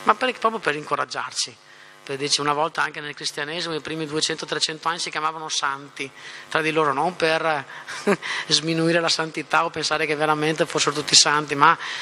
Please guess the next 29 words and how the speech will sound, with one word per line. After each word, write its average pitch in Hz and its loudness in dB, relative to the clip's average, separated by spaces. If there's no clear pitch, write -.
per 143 2
dire: 180 6
"Siamo 202 2
sulla 185 2
via 254 0
della 262 2
santità, 226 4
quindi 202 12
ti 190 6
riconosco 208 6
come 196 2
un 185 6
compagno 180 8
di 170 6
viaggio". 151 2
Quindi 185 8
siamo 190 2
nella 180 4
via 220 4
della 240 6
devozione, 180 2
quindi 180 -2
ci 185 -2
riconosciamo 175 0
come 190 0
dei 170 0
compagni 165 -4
di 160 -8
viaggio. 147 -6